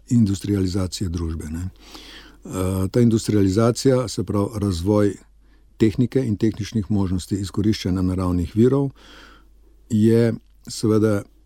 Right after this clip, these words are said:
eh, povzročil tudi posledice na biotski raznolikosti in na okolju. Seveda to vse vemo.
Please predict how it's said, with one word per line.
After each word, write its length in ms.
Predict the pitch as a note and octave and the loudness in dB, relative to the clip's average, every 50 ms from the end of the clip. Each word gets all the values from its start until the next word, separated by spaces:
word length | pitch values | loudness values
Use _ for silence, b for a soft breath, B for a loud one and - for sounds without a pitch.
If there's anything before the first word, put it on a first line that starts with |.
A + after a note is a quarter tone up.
| _ - | _ -10
eh, 180 | A#2 G#2+ G2+ G2+ - - - _ _ _ _ | -8 -8 -8 -8 -10 -14 -20 _ _ _ _
povzročil 680 | - A#2 A2 F#2 G#2+ A2 A2 A2 G2+ - - A2 G#2 G#2+ C3+ C3 - _ | 0 0 2 2 2 2 2 2 0 -2 -2 -2 -2 -2 -6 -10 -16 _
tudi 400 | - - G#2 F#2 G2+ G#2 G2+ - - _ _ - - - | -4 -2 0 0 2 0 0 -2 -6 _ _ -16 -6 -4
posledice 540 | A#2+ - - G#2+ G2 F#2 G2 - - G2+ | -4 -2 0 0 0 0 -2 -4 -4 -2
na 200 | F2+ F#2 F2+ F2+ F#2 - - - | -2 -2 -2 -4 -6 -8 -10 -2
biotski 360 | G2+ G2+ G2+ F#2+ - - - | 0 2 2 2 0 -2 -4
raznolikosti 580 | F#2+ F#2 E2+ F#2 F#2 F#2 - - G#2+ - - G#2+ | -4 -2 0 0 0 0 -2 -4 -8 -6 -4 -4
in 80 | F#2+ | -2
na 120 | F#2+ F#2 E2+ | -2 -2 -4
okolju. 380 | E2 - - F2 E2 D#2 E2 | -6 -6 -4 -4 -4 -4 -6
Seveda 260 | E2 - - G2 F#2+ F2 | -8 -6 -4 -2 -2 -2
to 120 | - F#2+ | -2 -4
vse 200 | F2 - - G#2 | -4 0 0 0
vemo. 320 | E2 E2+ D#2+ - C#2+ C#2 | 0 0 -2 -4 -6 -8